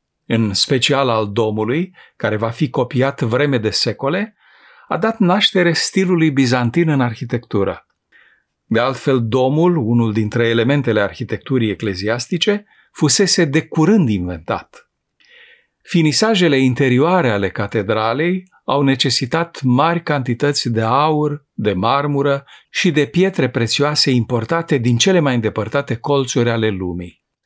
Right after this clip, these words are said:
La toate acestea se mai adăuga și un iconostas de argint masiv de cincisprezece metri, care era acoperit cu aur și cu pietre prețioase.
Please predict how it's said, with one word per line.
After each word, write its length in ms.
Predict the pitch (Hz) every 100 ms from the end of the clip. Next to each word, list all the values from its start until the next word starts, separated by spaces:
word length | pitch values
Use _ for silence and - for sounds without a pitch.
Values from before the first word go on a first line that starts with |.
| _ _ - _ _ _
La 140 | 175
toate 240 | 170 208 196
acestea 460 | - 226 - 202
se 180 | 190 -
mai 180 | 147 147
adăuga 760 | 131 120 123 110 120 160 170
și 280 | 165 - -
un 280 | 196 175 147
iconostas 840 | 131 120 123 110 - - 151 - -
de 140 | 120
argint 480 | 113 104 113 139 -
masiv 680 | 117 92 - 170 185 165 - - _
de 180 | - 127
cincisprezece 680 | - 160 - 135 117 117 110
metri, 540 | 101 123 147 190 202 - - - -
care 240 | 147 139
era 220 | 127 147
acoperit 600 | 139 123 117 117 117 123
cu 200 | - 117
aur 380 | 117 151 151 143
și 200 | - 117
cu 120 | 120
pietre 400 | - 143 143 120
prețioase. 800 | 117 113 - 104 90 - -